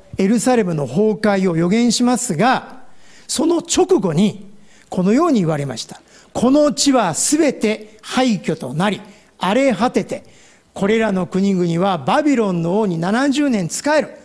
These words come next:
と書いてあって、バビロンの国に滅ぼされて、ユダヤはなくなります。けれども、七十年経ったら、もう一回ね、帰ってくるということですよ。まだ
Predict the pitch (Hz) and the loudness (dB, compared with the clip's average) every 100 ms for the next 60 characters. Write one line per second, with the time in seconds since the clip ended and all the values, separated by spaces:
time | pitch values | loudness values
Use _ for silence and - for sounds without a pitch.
0 | _ 208 190 170 147 135 208 175 - - | _ -4 -2 -2 -4 -2 -2 -2 -8 -10
1 | - 190 302 294 233 180 175 175 - 185 | -2 0 2 2 2 0 0 -2 -4 -6
2 | 156 165 170 - 208 220 208 214 160 - | -4 -4 -4 -2 0 0 0 -2 -4 -4
3 | 208 151 - - - - - 185 208 151 | -4 -4 -12 -20 -20 -10 -2 0 0 0
4 | 170 180 202 226 277 254 220 - - - | -2 -2 -2 2 2 2 -2 -4 -14 -6
5 | - 285 269 214 196 294 359 370 359 392 | -2 0 0 0 0 0 0 0 0 0
6 | 370 285 196 - 202 208 - 147 196 190 | 2 2 0 0 -2 -4 -6 -2 0 -2
7 | - - - 175 285 370 381 370 - 311 | -6 -20 -2 0 2 2 2 -2 0 2
8 | 294 311 330 - - - - 302 359 330 | 2 0 -2 -14 -20 -20 -6 -2 0 -2
9 | 226 - _ - 208 269 311 247 180 170 | -4 -12 _ -4 0 2 2 2 0 0
10 | 165 160 180 135 - 143 175 254 - - | -2 -2 -2 -4 -6 -4 -2 -2 -4 -20
11 | - 208 285 330 285 180 | -6 0 0 0 -2 -4